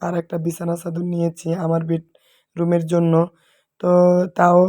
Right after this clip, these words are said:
হলুদ কালার আর রেড কালার আর কালোর ভিতরে, আর আছে অফ হোয়াইট কালার।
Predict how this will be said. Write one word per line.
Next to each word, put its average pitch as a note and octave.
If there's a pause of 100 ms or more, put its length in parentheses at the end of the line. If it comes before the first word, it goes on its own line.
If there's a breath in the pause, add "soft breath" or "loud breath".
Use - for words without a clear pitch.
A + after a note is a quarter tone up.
(100)
হলুদ F3
কালার F#3
আর F3+
রেড E3+
কালার F3
আর F3+
কালোর F3
ভিতরে, E3 (500 soft breath)
আর E3+
আছে E3+
অফ E3+
হোয়াইট F3
কালার। E3